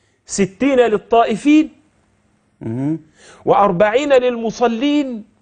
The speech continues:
Speaker 1: وعشرين للناظرين."
Speaker 2: الله.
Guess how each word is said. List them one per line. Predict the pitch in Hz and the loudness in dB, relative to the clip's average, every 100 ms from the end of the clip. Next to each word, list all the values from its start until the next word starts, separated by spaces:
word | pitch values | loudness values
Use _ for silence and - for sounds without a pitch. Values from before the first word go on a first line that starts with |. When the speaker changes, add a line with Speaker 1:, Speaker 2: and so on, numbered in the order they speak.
| _ - | _ -6
Speaker 1:
وعشرين | 156 185 185 - 196 254 240 | -2 0 -2 -2 -2 -2 0
للناظرين." | 185 160 151 151 151 147 165 180 160 117 85 - _ _ _ _ _ _ _ - | 0 0 -2 0 0 0 0 2 0 -4 -8 -20 _ _ _ _ _ _ _ -12
Speaker 2:
الله. | 95 95 78 | -6 -2 -4